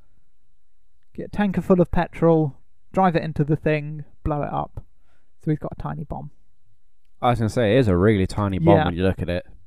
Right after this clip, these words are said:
Speaker 2: It's minuscule.
Speaker 1: Mm. But he, he was only using that just to set off, um, the fire and explode the, and the, the tanker. Does he
Speaker 2: Yes.
Speaker 1: need a better plan?
Speaker 2: Hmm. It's difficult. I'm, I'm not that well versed in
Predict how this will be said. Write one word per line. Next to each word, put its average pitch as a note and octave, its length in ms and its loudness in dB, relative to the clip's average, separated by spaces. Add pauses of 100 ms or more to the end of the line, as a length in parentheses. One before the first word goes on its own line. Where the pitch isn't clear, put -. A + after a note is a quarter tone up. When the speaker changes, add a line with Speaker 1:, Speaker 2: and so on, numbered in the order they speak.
(240)
Speaker 2:
It's - 120 -16
minuscule. F#2+ 680 -2 (240)
Speaker 1:
Mm. C#3+ 260 -4 (200)
But F#3 120 8
he, F3 240 4
he F3+ 100 0
was E3+ 160 4
only E3 180 4
using D3+ 320 0
that D3+ 180 -8
just - 200 -4
to D#3 80 -4
set - 220 -4
off, - 200 -6
um, C#3+ 340 -6
the D3 80 -10
fire D3 380 -8 (840)
and - 120 -8
explode - 400 -8
the, - 220 -8
and D#3 200 -8
the, D3 100 -10 (140)
the C3+ 100 -8
tanker. - 400 -10 (1040)
Does F3+ 120 4
he G#3 60 8
Speaker 2:
Yes. - 80 8
Speaker 1:
need C4 160 4
a A3 40 8
better A3 220 0
plan? C4+ 420 -2 (1600)
Speaker 2:
Hmm. C3+ 600 2 (720)
It's - 100 -8
difficult. A#2+ 580 6
I'm, D#3+ 260 6
I'm F#3+ 200 6
not F#3+ 140 4
that E3+ 180 8
well D#3 200 8
versed B2 480 6
in G#2+ 500 0